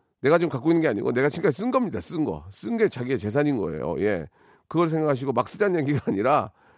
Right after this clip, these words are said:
예, 그러니까 자기한테도 투자하고 어느 정도는 그렇게 아둥바둥 막 그렇게 하면은 뻑-,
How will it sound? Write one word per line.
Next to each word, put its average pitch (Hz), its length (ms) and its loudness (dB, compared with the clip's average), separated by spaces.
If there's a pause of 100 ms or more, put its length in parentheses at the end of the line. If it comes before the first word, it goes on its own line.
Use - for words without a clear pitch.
(120)
예, 113 160 2
그러니까 147 360 0
자기한테도 139 540 0
투자하고 165 640 2 (340)
어느 156 260 2
정도는 156 360 0
그렇게 - 200 -8
아둥바둥 202 580 0
막 185 140 0
그렇게 170 220 -2
하면은 185 520 2
뻑-, - 160 -10